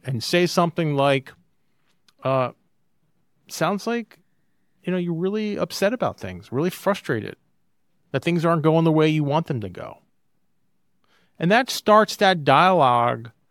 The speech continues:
of de-escalation. So think of that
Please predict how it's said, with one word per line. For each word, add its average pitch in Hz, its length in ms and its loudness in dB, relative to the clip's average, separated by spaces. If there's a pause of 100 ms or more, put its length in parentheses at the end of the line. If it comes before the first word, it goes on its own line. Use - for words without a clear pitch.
(400)
of 135 800 2
de-escalation. 147 800 2 (420)
So 120 160 -4
think 214 240 0
of 247 120 -2
that 175 320 8